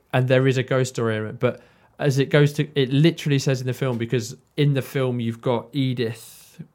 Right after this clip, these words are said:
Cushing, a homage to Peter Cushing with the name. Um,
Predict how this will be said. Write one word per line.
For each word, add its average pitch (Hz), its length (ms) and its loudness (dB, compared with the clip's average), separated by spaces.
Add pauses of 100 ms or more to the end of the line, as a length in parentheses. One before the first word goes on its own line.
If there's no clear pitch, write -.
(100)
Cushing, 127 540 0 (480)
a 113 60 0
homage 117 440 -4
to 117 60 -6
Peter 120 320 -6
Cushing 110 420 -8
with 113 120 -8
the 110 60 -6
name. 110 360 -4 (580)
Um, 117 560 -2